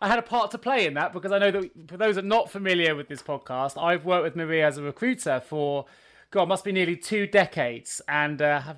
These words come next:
very, very proud to say that I've placed Maria on, on, on a number of occasions in new positions, including the role at B D O. There's an interesting story behind that, which I, I'm gonna quickly tell, 'cause I think it's quite fun.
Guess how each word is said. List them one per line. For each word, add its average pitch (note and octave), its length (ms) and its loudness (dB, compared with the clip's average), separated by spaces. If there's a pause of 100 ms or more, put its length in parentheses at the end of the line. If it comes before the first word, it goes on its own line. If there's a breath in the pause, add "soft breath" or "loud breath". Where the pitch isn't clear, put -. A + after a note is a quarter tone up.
very, F3+ 340 0
very E3 280 -2
proud D#3 320 0
to C#3+ 80 -14
say C#3 180 -4
that C#3 80 -8
I've C#3 120 -10
placed D3 300 -8
Maria D3 380 -8
on, D3+ 120 -8
on, D3 240 -10
on D3+ 100 -14
a D3 80 -10
number E3+ 180 -8
of E3 80 -6
occasions D3+ 480 -6
in C#3 140 -14
new C#3+ 100 -12
positions, C#3 420 -12
including G3+ 460 -2
the F3 80 -2
role D#3+ 240 2
at C3+ 80 -10
B C#3+ 160 -6
D C3 160 -8
O. B2 220 -8 (320 soft breath)
There's C#3+ 140 -4
an D#3+ 40 -4
interesting F3+ 460 -2
story E3+ 400 0
behind C3 400 -2
that, B2 100 -2
which C#3+ 140 -8
I, D#3+ 80 -4
I'm D#3 100 -8
gonna D3+ 140 -6
quickly D#3+ 320 -12
tell, C3+ 260 -2
'cause A2 80 -12
I C#3 60 -10
think D3 120 -14
it's D3 100 -18
quite C3 200 -12
fun. C3 240 -12